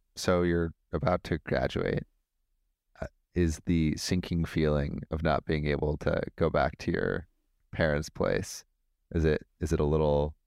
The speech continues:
less now, or are you like, "Oh, shit, I'm about to graduate, I'm in debt,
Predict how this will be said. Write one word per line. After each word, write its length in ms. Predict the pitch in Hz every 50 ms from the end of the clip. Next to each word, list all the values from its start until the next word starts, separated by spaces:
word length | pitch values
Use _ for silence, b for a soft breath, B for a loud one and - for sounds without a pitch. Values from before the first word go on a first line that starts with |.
| -
less 400 | 76 73 76 73 80 - - -
now, 360 | 90 87 85 90 98 107 110 -
or 160 | - 80 73
are 120 | 71 69 73
you 160 | 76 71 69
like, 260 | 67 - - - - - -
"Oh, 220 | 80 80 82 87
shit, 340 | - - - - 78 76 73
I'm 120 | - 76 78
about 220 | 78 76 80 76
to 80 | - -
graduate, 680 | - - 60 60 69 69 69 65 64 60 60 62 62 - - - _ _ _ _ _ _ _ _ _ _ _ -
I'm 120 | 71 69
in 140 | 69 67 64
debt, 360 | - 78 69 64 62 65 -